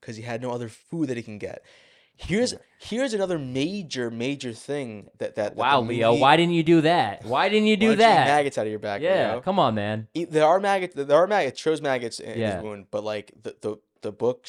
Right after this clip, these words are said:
Speaker 1: like, he's, like, scooping maggots and eating them by the handful. It's
Speaker 2: Yeah.
Speaker 1: disgusting. However, the movie version of Hugh, he, he puts a splint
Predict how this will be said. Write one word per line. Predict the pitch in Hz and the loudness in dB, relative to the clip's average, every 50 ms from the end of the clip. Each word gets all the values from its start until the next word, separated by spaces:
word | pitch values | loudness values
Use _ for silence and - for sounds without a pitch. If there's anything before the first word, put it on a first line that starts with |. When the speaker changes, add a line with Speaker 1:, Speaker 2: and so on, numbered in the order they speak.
| - - - | -18 -12 -12
Speaker 1:
like, | 110 98 - | -12 -12 -12
he's, | - - 110 | -14 -14 -12
like, | 110 101 - | -12 -10 -8
scooping | - - - - - _ - 139 131 - - 131 120 120 117 | -6 -6 -6 -8 -10 _ -16 -20 -18 -14 -14 -14 -12 -12 -10
maggots | 113 110 113 110 107 110 - - | -8 -8 -8 -8 -8 -10 -12 -14
and | 104 101 - | -20 -18 -16
eating | 110 107 110 104 | -14 -14 -12 -14
them | 101 98 | -14 -14
by | - | -14
the | - | -14
handful. | 104 - 117 92 - - - 104 | -14 -14 -16 -16 -16 -12 -8 -8
It's | 98 87 | -6 -6
Speaker 2:
Yeah. | 80 76 | -8 -10
Speaker 1:
disgusting. | 76 - - - 73 - - - - _ _ _ _ _ _ _ _ _ _ _ _ _ | -12 -12 -12 -14 -16 -16 -20 -20 -20 _ _ _ _ _ _ _ _ _ _ _ _ _
However, | - 113 117 135 147 143 110 98 87 - - _ _ _ _ _ _ _ _ _ _ _ _ _ _ _ _ _ _ _ _ _ _ _ _ _ _ _ _ _ _ _ _ _ _ | -4 2 4 6 6 6 4 0 -10 -12 -14 _ _ _ _ _ _ _ _ _ _ _ _ _ _ _ _ _ _ _ _ _ _ _ _ _ _ _ _ _ _ _ _ _ _
the | - 117 113 | -10 -10 -10
movie | 110 110 113 117 131 147 165 202 208 175 185 202 202 | -8 -8 -10 -6 -4 -4 -4 -4 -6 -6 -6 -8 -8
version | 175 156 151 156 151 147 131 110 110 107 101 92 101 - 107 _ _ _ _ _ _ _ _ _ _ _ _ _ _ _ - | -8 -4 -2 0 0 0 0 -2 -8 -14 -14 -16 -20 -20 -20 _ _ _ _ _ _ _ _ _ _ _ _ _ _ _ -10
of | 104 107 | -10 -10
Hugh, | 104 - - - - 127 127 117 104 98 95 90 82 _ _ _ _ _ | -10 -12 -16 -12 -10 -8 -8 -8 -8 -10 -12 -14 -18 _ _ _ _ _
he, | _ - - - - 120 120 123 | _ -20 -20 -16 -12 -12 -10 -10
he | 117 110 120 117 | -12 -12 -16 -14
puts | - - 139 - | -12 -12 -12 -12
a | 120 | -10
splint | - - - - - - - 123 127 147 147 123 110 107 98 | -10 -8 -8 -10 -10 -14 -14 -8 -6 -6 -6 -6 -8 -10 -14